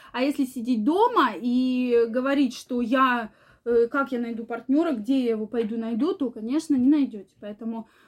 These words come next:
бывает и в интернете мужчины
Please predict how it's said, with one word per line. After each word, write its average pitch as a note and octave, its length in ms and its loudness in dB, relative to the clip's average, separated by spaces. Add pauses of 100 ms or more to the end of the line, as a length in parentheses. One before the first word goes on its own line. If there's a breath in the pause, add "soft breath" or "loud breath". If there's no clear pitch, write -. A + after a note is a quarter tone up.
(140 soft breath)
бывает C4+ 640 0
и C#4+ 80 0
в G#3+ 80 -6
интернете B3 680 0 (300)
мужчины D#4 720 2